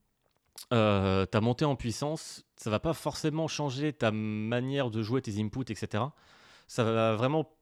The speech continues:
tout, toute la, la progression va vraiment plus se faire sur des, des trucs cachés d-, dans, euh, justement ces, ces jeux de, de nombres, et cetera.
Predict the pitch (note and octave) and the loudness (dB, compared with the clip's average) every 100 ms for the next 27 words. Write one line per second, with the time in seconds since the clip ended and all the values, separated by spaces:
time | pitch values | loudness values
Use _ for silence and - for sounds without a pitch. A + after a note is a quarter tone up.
0 | _ _ _ _ _ _ _ _ _ _ | _ _ _ _ _ _ _ _ _ _
1 | - F3 D3+ C3+ G3 E3 C3+ C3 B2+ - | -4 0 0 -2 0 6 6 6 6 4
2 | C#3+ C#3+ - D#3+ B2+ D3 - D3 C3+ E3 | 4 2 2 0 2 0 -4 -6 -4 -2
3 | D#3+ C3 A#2 A2+ A2 A2 A2 A2+ D3 C#3 | -2 -2 0 2 2 2 0 -4 -6 -4
4 | - D3+ - D#3 - _ _ _ C3 A2 | 0 0 0 -2 -6 _ _ _ -12 -12
5 | - B2+ C#3 D3+ D#3 C#3 A#2 A2 G#2+ A#2 | -6 2 6 6 4 4 2 0 -2 -2
6 | C3 - G#2 F#2 G#2+ G2 A#2 A2 A2 G#2 | -2 0 -2 -2 -2 0 0 2 0 0
7 | G2+ F#2+ G#2+ A#2 C3+ A#2+ G#2 A2 A2 A#2 | 0 2 2 2 2 0 -2 -2 -2 -2